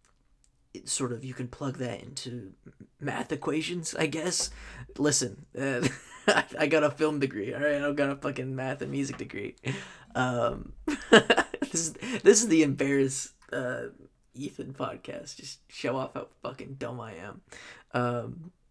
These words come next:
anyways, you'll, you guys know what I'm saying, right? You guys know what I'm saying. Um,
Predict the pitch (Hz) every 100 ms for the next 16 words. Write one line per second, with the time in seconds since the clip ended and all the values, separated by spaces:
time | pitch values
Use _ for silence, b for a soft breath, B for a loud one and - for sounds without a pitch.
0 | _ _ _ _ 147 135 123 - - -
1 | 190 208 - 277 147 92 - - - 90
2 | - - - _ 147 120 117 - - -
3 | - - 185 _ - 117 117 117